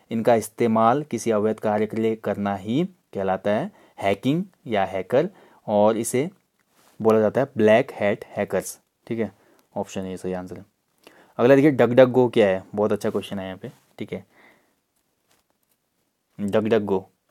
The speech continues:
तो जैसा कि मैं आपको बता चुका हूँ कि आप सूचना प्रौद्योगिकी वाला टॉपिक ज़रूर देखिएगा। ठीक है, बहुत महत्वपूर्ण है वो। भाग दो में मैंने, I think, ये डिस्कस किया था, हाल में ही दिया था वो वीडियो मैंने। तो DuckDuckGo देखिए, एक सर्च इंजन है,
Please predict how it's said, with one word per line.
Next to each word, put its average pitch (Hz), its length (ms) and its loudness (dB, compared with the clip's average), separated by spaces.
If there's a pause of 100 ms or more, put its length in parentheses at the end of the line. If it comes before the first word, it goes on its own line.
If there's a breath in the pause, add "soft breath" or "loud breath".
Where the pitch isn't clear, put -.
(760)
तो 127 80 -2
जैसा 127 260 4
कि 139 100 2
मैं 147 100 2
आपको 131 160 0
बता 113 260 2
चुका 117 240 -4
हूँ 123 100 -4
कि 139 80 0
आप 120 160 4
सूचना 117 440 -6
प्रौद्योगिकी 107 600 -4
वाला 110 220 0
टॉपिक 107 520 -4 (160)
ज़रूर 110 260 0
देखिएगा। 101 540 -6 (640 soft breath)
ठीक 113 180 -6
है, 156 120 -4 (420 soft breath)
बहुत 110 220 2
महत्वपूर्ण 101 540 -6
है 92 60 -4
वो। 95 100 -4
भाग 98 280 0
दो 113 180 0
में 120 100 -2
मैंने, 113 200 -4
I 104 100 -2
think, 107 200 -8
ये 101 60 -6
डिस्कस 98 340 -8
किया 98 160 -10
था, 98 160 -8 (380)
हाल 107 240 0
में 147 80 -4
ही 156 40 -4
दिया 113 160 -4
था 92 80 -4
वो 98 140 -2
वीडियो 98 280 -8
मैंने। 92 200 -10 (380 soft breath)
तो 131 100 -2
DuckDuckGo 135 500 4
देखिए, 131 280 2
एक 143 80 0
सर्च 113 300 -4
इंजन 101 300 -2
है, 92 100 -10